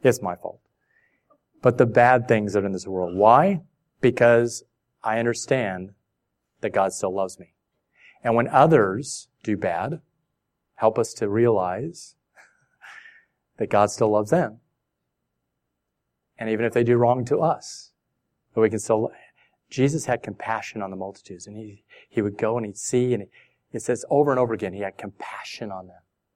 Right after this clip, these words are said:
Where does that come from? Is by seeing people clearly through the lens of God, that he loves every man and woman on this planet. And if we see it that way, we're gonna have more compassion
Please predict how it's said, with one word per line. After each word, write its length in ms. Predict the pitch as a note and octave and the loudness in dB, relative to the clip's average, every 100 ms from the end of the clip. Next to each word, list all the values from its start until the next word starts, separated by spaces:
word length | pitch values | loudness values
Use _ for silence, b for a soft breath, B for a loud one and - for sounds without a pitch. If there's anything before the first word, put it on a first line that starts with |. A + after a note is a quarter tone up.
| _ _ _ _ _ _ _ _ | _ _ _ _ _ _ _ _
Where 160 | C3 C#3 | 2 4
does 80 | |
that 120 | D3 - | 4 2
come 220 | C#3+ D#3+ | 0 2
from? 320 | G3+ G#3+ G3 - _ _ | 2 2 -2 -10 _ _
Is 140 | A2 G#2+ | -4 0
by 100 | G#2+ | 0
seeing 480 | - - D3 E3 | -2 -2 0 0
people 320 | D3+ C#3 C#3+ C3+ | 0 0 0 -2
clearly 560 | - B2 A#2 G#2 G2 | 0 2 2 0 -2
through 160 | - A2 | -2 -2
the 100 | G2+ | -2
lens 360 | G2+ B2 C3+ | -2 -4 -4
of 120 | D3 B2 | -4 -2
God, 380 | G2 F#2 F#2+ G#2 b _ | -2 -2 -10 -14 b _
that 100 | G#2+ | -6
he 80 | G#2 | -4
loves 400 | G2+ G#2+ G#2+ G#2 - _ | -2 0 0 -4 -16 _
every 720 | - C3 C#3 C3 C3+ C#3 C#3+ D3 _ | -6 -2 -2 -4 -4 -2 -2 -6 _
man 400 | A#2+ A#2 A#2+ A#2+ | -8 -6 -6 -8
and 100 | G#2+ | -10
woman 260 | G2+ A2 G#2+ | -10 -10 -10
on 120 | G#2+ | -12
this 100 | G#2 | -16
planet. 520 | - G#2 F#2+ G2 - _ _ _ _ - | -10 -10 -10 -14 -20 _ _ _ _ -12
And 120 | G#2 | -8
if 80 | G2+ | -8
we 80 | G#2 | -8
see 240 | - D3+ | 2 2
it 100 | F3 | 4
that 140 | G#2 | 0
way, 160 | G2 G2 | 0 -2
we're 100 | G2+ | -2
gonna 140 | G#2 | -2
have 100 | G2+ | -2
more 160 | G2+ G2 | -2 -4
compassion 720 | - G2 - A#2+ - G2+ G2 | -6 -8 -4 -4 -4 -8 -10